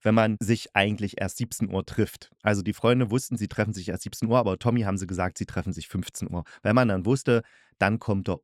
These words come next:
ungefähr halbwegs pünktlich zu dem Termin um siebzehn Uhr, wenn er glaubt, es beginnt um fünfzehn Uhr.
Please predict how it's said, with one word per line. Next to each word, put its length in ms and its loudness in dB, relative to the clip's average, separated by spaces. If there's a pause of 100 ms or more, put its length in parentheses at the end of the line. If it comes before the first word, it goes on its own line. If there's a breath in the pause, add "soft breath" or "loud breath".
(160)
ungefähr 640 4
halbwegs 520 -6
pünktlich 420 -4
zu 120 -10
dem 180 -4
Termin 320 -4
um 160 -6
siebzehn 400 -6
Uhr, 260 -4
wenn 180 -4
er 200 -6
glaubt, 340 -8
es 220 -8 (120)
beginnt 380 -6 (220)
um 160 0
fünfzehn 520 -2
Uhr. 180 -10